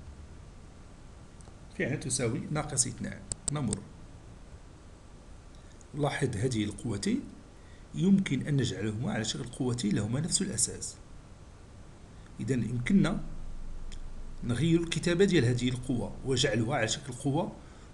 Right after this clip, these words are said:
أسها موجب. تس-، ترى ما هي؟ نعم، ت-، هي هذه القوة ثمانية على سبعة، الكل أس أربعة وثلاثون. تذكر أنه كلما أردنا التخلص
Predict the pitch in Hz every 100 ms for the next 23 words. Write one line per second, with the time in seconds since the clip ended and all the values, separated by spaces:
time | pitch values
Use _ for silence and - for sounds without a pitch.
0 | - 156 - 139 143 - 139 113 95 85
1 | - - - 127 - - 143 123 123 107
2 | - - - - - - - - - -
3 | - - - - - 117 - 120 117 117
4 | 120 151 120 113 113 - - 120 98 -
5 | 135 127 113 95 - 113 113 190 - -
6 | - - - 120 - 180 170 190 196 -
7 | - - - - 87 90 143 139 131 107
8 | 101 - - - - - - - 139 180
9 | 185 151 - 147 135 120 - - - 202
10 | 190 170 131 147 - 123 98 - - -
11 | - 123 - - 165 143 123 - -